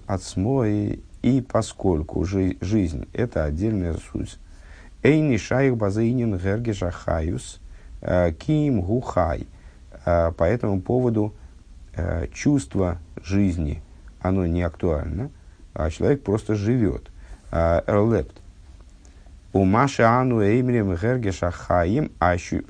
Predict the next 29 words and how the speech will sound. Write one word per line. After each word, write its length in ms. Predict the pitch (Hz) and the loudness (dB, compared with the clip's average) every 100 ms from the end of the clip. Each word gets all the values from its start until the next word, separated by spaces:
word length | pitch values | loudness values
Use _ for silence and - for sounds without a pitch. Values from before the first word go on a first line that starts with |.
| 92 | -2
то, 120 | 127 | -2
что 160 | - 101 | 0 -2
мы 140 | 98 | 0
называем 480 | 95 92 104 104 - | 0 -2 -2 -2 -4
ощущением 1000 | - 98 - 107 - - 135 98 90 92 | -4 -6 -4 -4 -2 0 2 2 0 -2
жизни, 500 | 104 196 160 95 87 - - - - - - - - | 0 0 2 -2 -4 -8 -18 -20 -20 -20 -20 -20 -6
«гайну 500 | 92 85 92 98 98 | -2 0 2 2 2
декашер 920 | 95 92 - 95 101 - 160 151 151 - | 0 0 0 0 0 0 2 2 0 -2
ану 420 | - 101 101 101 | -2 0 0 -2
ройцем 680 | 92 92 104 - 98 101 101 | 0 0 -2 -4 -2 -2 -2
литаер 560 | 85 98 95 - 98 92 | -2 -2 0 0 0 0
гев 240 | 90 101 | -2 -4
де 120 | 98 95 | -2 -2
лахаю 500 | 95 - - 98 95 | -2 -4 -2 -2 -2
запрати 560 | 98 92 110 139 139 | -4 -2 0 0 -2
шебееворим 800 | 131 135 143 139 139 127 95 101 - - - - - - | -4 -2 0 0 0 0 -2 -2 -6 -16 -20 -20 -18 -4
ле-, 320 | 92 104 82 | 0 2 2
леах-, 460 | 85 101 104 98 - - | 2 2 2 0 -4 -2
леахаю 640 | 101 104 98 - 107 98 | 2 4 2 2 2 2
саклоли». 800 | - 95 - - 101 87 76 104 - - - - - - | -2 -4 -4 0 2 2 0 -2 -6 -16 -20 -20 -20 -20
Это 380 | - 107 143 151 | -2 0 2 2
мы, 260 | 120 127 139 | 2 2 2
когда 300 | - 104 110 | 2 2 2
мы 200 | 104 87 | 2 0
приним-, 360 | - 95 92 | 0 0 0
э, 220 | 60 90 87 - - | 0 -2 -2 -8 -6
когда 240 | - 98 98 | -2 0 0
мы 100 | 87 | -2
употребляем 640 | 98 92 95 95 85 82 | -2 -2 0 0 0 -4